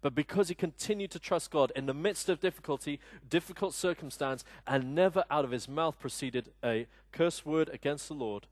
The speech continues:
the Lord restored him one hundred percent and more. Remember Abraham.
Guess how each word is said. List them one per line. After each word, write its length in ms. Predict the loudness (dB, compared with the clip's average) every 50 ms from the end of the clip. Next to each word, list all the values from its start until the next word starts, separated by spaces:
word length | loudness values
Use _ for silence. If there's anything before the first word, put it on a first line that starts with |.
| _ _ _ -20 -20 -16 _
the 80 | -8 -4
Lord 200 | -2 -2 -2 -2
restored 480 | -2 -4 -6 -6 -4 -2 0 0 0 0
him 220 | -2 -6 -6 -6
one 200 | -6 -6 -6 -4
hundred 320 | -4 -6 -8 -6 -8 -12 -10
percent 480 | -10 -10 -6 -2 -2 -2 -2 -4 -10 -16 -18 -18 -20 _ _ -2
and 260 | -2 -2 -2 -4 -8
more. 340 | -8 -6 -2 -2 -2 -2 -4 -8 _ _ _ _ _ _ _ _ _ _ _ _ _ _ _ _ _ _ _ _ _ _ _ _ _ _ _ _ _ _ _ _ _ _ _ _
Remember 380 | -4 -2 0 2 2 2 2 2
Abraham. 420 | 2 2 0 0 -6 -10 -12 -14